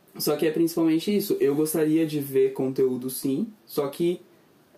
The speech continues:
é... Principalmente,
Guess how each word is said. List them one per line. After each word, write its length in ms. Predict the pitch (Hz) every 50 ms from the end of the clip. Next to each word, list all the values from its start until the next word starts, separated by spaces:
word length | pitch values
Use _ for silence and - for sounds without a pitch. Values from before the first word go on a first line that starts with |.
| _ _ _ _ _ _ _ -
é... 720 | - 135 135 131 131 131 131 127 127 127 127 127 123 123 127 139 - - - - - _ _ _ _ _ _ _ _ - - - - _ - - _ _ _ - - _ - - - - -
Principalmente, 1160 | - 151 139 147 156 151 - 165 - 156 156 147 143 139 139 160 185 202 202 - - - 117 -